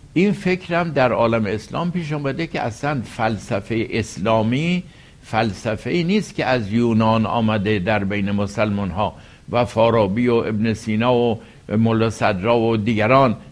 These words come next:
میر داماد و اینها دنبالش بودن و از ارسطو به معلم اول تعبیر می‌کردن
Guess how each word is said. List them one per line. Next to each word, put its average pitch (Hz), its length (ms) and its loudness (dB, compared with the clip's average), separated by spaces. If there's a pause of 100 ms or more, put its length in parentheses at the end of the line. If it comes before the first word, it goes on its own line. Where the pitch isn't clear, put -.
میر 110 220 2
داماد 110 520 0
و - 20 2
اینها 113 380 0
دنبالش 110 560 2
بودن 98 420 -4 (580)
و 110 360 2
از 113 300 -2
ارسطو 113 540 -2
به 135 140 0
معلم 110 600 0
اول 110 540 2
تعبیر 117 560 0
می‌کردن 104 680 -2